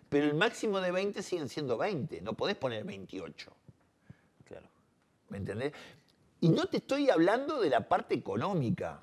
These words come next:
Speaker 1: de lo que pueda ser rentable o no rentable, ponerlos y después tenerlo. Porque, a ver, esos viajes sí, claro, ne-, claramente son rentables, pero el coche, el, se pasa a raya al final del día,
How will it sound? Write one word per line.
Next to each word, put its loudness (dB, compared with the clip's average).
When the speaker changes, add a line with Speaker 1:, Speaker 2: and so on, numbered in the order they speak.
Speaker 1:
de -6
lo -4
que -6
pueda 4
ser 2
rentable 4
o 2
no -2
rentable, 2
ponerlos 0
y 2
después 0
tenerlo. 0
Porque, 2
a 0
ver, 8
esos -2
viajes 2
sí, 0
claro, -2
ne-, -8
claramente 2
son -8
rentables, -8
pero -6
el -2
coche, 0
el, -12
se -12
pasa 0
a 2
raya 0
al -6
final -2
del -10
día, -8